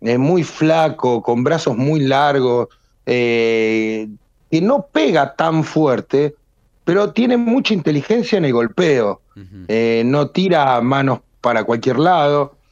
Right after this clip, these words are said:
Speaker 1: Así que es para verlo. El, el fallo fue dividido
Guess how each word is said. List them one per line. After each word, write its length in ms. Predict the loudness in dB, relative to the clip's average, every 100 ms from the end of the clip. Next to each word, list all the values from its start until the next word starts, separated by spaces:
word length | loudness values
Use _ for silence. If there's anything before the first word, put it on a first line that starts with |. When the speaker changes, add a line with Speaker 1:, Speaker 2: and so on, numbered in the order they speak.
| _ _
Speaker 1:
Así 340 | -2 -2 -2 0
que 380 | 2 2 2 0
es 100 | 0
para 260 | 0 2
verlo. 440 | 2 2 2 2 0 -8 _ _ -16 -12
El, 720 | -6 -4 0 2 2 0 0 0
el 120 | -2
fallo 340 | -2 -2 -2
fue 240 | 0 0 2
dividido 800 | 2 0 0 0 2 2 0